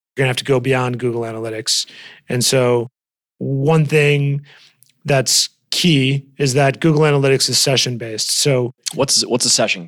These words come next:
Speaker 2: Chris?
Speaker 1: Session is anytime, uh, somebody comes to your website. And so a session would be, I visit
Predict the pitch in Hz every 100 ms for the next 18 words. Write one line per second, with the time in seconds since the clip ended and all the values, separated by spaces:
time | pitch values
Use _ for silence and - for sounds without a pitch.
0 | - - - - _ - 175 156 170 165
1 | 147 143 135 147 143 139 143 135 131 127
2 | - - - - 120 117 113 131 123 117
3 | 123 123 117 - 127 120 120 113 120 107
4 | - 104 107 _ - - - 113 - 120
5 | 117 110 113 _ _ - - 156 143 151
6 | 139 127 131 131 127 123 - _ _ 139
7 | 131 127 139 123 127 123